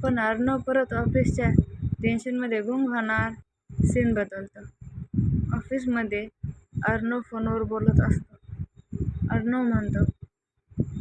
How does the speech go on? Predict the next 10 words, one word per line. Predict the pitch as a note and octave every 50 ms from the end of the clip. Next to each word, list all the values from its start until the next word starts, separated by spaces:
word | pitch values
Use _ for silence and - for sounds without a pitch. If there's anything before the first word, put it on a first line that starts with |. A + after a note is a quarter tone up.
| - - -
"हा | C4 C#4
प्रोजेक्ट | C#4+ C#4 - B3 A3+ G#3 G3+ G#3+ G#3+ G#3 - A3
वेळेत | G#3 A3+ A3+ A#3 A3+
पूर्ण | G#3+ - _ A#3 A3+ G#3+ A3+ A3+ A3+
झाला | G#3+ G#3 G#3 A3 A#3 A#3 A#3+
नाही | A#3+ A#3+ A#3+ A3+ G#3 G#3 G3+
तर | G3+ _ G#3+ G#3
मोठं | G#3 G#3 G#3+ G#3+ - B3 B3+ B3
नुकसान | A#3+ A#3+ - - - A3+ A3+ A3
होईल. | G#3 A3 A3+ A3 G3+